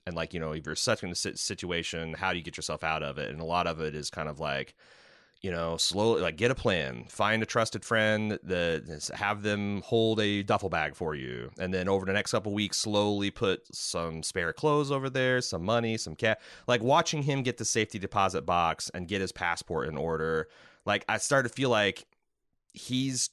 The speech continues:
trying to leave an abusive relationship. He's got his go bag. He keeps his passport in a safe location. He's, he's, he's setting himself to where he can make a clean break and just disappear.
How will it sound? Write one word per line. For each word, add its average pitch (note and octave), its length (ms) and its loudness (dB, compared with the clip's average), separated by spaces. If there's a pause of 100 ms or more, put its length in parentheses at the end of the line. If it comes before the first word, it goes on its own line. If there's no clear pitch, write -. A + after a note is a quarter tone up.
trying B2 640 2
to A#2 220 -4
leave A#2 420 0
an G#2 80 0
abusive G2 640 -2
relationship. F#2+ 840 -2
He's F2+ 140 -6
got G2 280 2
his F2+ 120 -4
go F#2+ 240 2
bag. D2 380 -2
He D2+ 60 -18
keeps - 280 -8
his F#2+ 100 -8
passport F#2+ 480 -2
in E2 60 -8
a E2+ 60 -6
safe F2 280 -4
location. D#2 640 -6 (360)
He's, F2+ 600 -2
he's, F2+ 600 -4
he's F2 400 -6
setting A2 340 2
himself G2 440 0
to G2 80 -6
where F#2 120 0
he F#2+ 60 0
can G2 140 -4
make F#2 120 -2
a - 60 -14
clean A2 320 -4
break F2+ 360 0
and F2 100 -4
just E2 160 -8
disappear. F2 800 -4